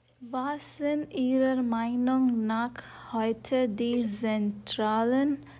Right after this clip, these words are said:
Herausforderungen für Zuwanderer in Österreich?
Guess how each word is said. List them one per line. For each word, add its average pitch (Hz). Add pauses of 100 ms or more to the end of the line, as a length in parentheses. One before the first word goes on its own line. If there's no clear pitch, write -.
(140)
Herausforderungen 233 (360)
für 277 (240)
Zuwanderer 233 (420)
in 226
Österreich? 220